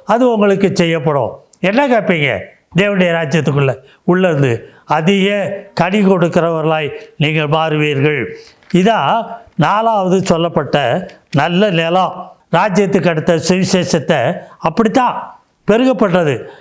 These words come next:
இவங்க தான் இந்த நிலைத்திருக்கிறதுல இவருடைய பலன் குறைந்தாலோ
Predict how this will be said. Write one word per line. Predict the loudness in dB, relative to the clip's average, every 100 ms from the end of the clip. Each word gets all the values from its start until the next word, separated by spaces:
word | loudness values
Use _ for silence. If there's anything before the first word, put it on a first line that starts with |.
| _
இவங்க | 2 2 2 2
தான் | 2 2 0 -2 -4 -12 -10 2
இந்த | 4 4
நிலைத்திருக்கிறதுல | 2 2 0 2 0 2 2 2 2 2 0 -2 -6 -14 _
இவருடைய | 2 4 2 2 2
பலன் | 2 0 0
குறைந்தாலோ | 0 0 0 0 0 0 0 -2